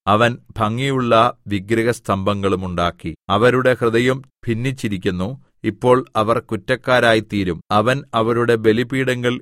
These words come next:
ഇടിച്ചുകളയുകയും അവരുടെ വിഗ്രഹസ്തംഭങ്ങൾ നശിപ്പിക്കുകയും ചെയ്യും. ഇപ്പോൾ അവർ, "നമുക്ക് രാജാവില്ല,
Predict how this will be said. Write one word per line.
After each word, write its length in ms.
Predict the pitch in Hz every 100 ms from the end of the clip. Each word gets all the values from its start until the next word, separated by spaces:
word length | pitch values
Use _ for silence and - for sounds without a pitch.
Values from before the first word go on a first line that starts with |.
| -
ഇടിച്ചുകളയുകയും 1000 | 104 104 - 113 104 98 87 92 90 - _
അവരുടെ 320 | 101 104 107
വിഗ്രഹസ്തംഭങ്ങൾ 1080 | 104 104 110 135 135 131 117 107 107 110 107
നശിപ്പിക്കുകയും 880 | 101 98 - 117 117 110 101 98 92
ചെയ്യും. 320 | 90 87 82 - _
ഇപ്പോൾ 400 | 107 98 127 127
അവർ, 300 | 107 95 120 - _ _
"നമുക്ക് 380 | 104 107 113 131
രാജാവില്ല, 840 | 117 107 110 127 117 98 95 113